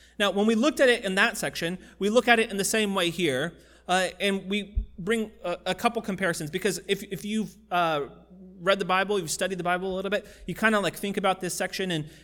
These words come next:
and you, you immediately kinda go to, like, okay, the lamp on the lampstand, and we're supposed to, like, be like the city on the hill and let our light shine for Jesus. Like, that's not what this is about.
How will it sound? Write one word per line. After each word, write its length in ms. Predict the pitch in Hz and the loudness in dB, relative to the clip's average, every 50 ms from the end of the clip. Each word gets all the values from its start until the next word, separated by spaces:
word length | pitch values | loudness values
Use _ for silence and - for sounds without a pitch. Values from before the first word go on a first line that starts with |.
| - - | -12 -8
and 140 | - 165 180 | -4 -2 -2
you, 180 | 175 175 175 - | -2 -2 -4 -4
you 180 | - 175 185 202 | -6 -4 -2 -2
immediately 460 | 202 190 196 208 202 208 180 185 165 | 0 2 2 2 2 2 0 0 0
kinda 240 | 165 170 170 165 156 | 0 -2 -2 -2 0
go 180 | 156 160 160 | 0 0 0
to, 100 | 165 165 | 0 0
like, 180 | 156 143 135 151 | -2 -2 -2 -2
okay, 220 | 165 - 180 160 156 | -2 -2 -2 -2 0
the 100 | 156 143 | -2 -2
lamp 280 | 156 160 165 160 147 | -2 -4 -4 -4 -4
on 120 | 165 156 151 | -4 -4 -4
the 60 | 151 | -4
lampstand, 480 | 151 151 151 151 147 - 160 156 151 147 | -4 -4 -4 -4 -6 -6 -6 -4 -4 -4
and 100 | 143 139 | -4 -4
we're 80 | 143 | -6
supposed 220 | 139 143 170 151 - | -6 -6 -8 -8 -8
to, 60 | 147 | -8
like, 100 | 143 139 | -8 -6
be 120 | 151 156 | -6 -6
like 140 | 143 143 139 | -4 -6 -6
the 80 | - 135 | -8 -8
city 260 | 131 - 170 156 156 | -8 -6 -4 -4 -4
on 120 | 151 143 | -4 -4
the 40 | 131 | -4
hill 220 | 131 147 147 147 143 | -4 -4 -4 -4 -4
and 80 | 143 | -4
let 140 | 143 143 147 | -4 -4 -2
our 100 | 147 143 | -2 -2
light 240 | 143 147 147 147 143 | -2 -2 -4 -4 -4
shine 220 | - 151 143 143 | -6 -8 -8 -8
for 100 | 143 - | -10 -10
Jesus. 260 | 135 143 139 135 135 | -12 -12 -12 -10 -8
Like, 140 | 151 151 151 | -8 -6 -2
that's 160 | - 160 160 | -2 -2 -2
not 140 | - 160 160 | 0 -2 -4
what 80 | 151 147 | -4 -6
this 100 | 151 135 | -8 -8
is 100 | 135 131 | -8 -6
about. 420 | 127 127 131 120 98 - - _ | -4 -4 -4 -4 -6 -10 -12 _